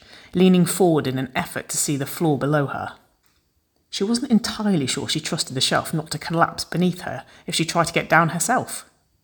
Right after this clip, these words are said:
"Game over, Hot." "We had a deal, Earp." Nicole grinned.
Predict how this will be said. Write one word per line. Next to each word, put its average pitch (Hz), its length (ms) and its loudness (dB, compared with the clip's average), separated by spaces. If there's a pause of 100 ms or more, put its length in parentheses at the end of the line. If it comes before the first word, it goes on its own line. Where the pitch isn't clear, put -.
(800)
"Game 175 240 6
over, 143 240 0
Hot." - 380 -4 (1500)
"We 180 100 0
had 214 180 4
a 165 60 4
deal, 139 680 -4
Earp." 135 380 -6 (1000)
Nicole 123 340 -6
grinned. 123 400 -6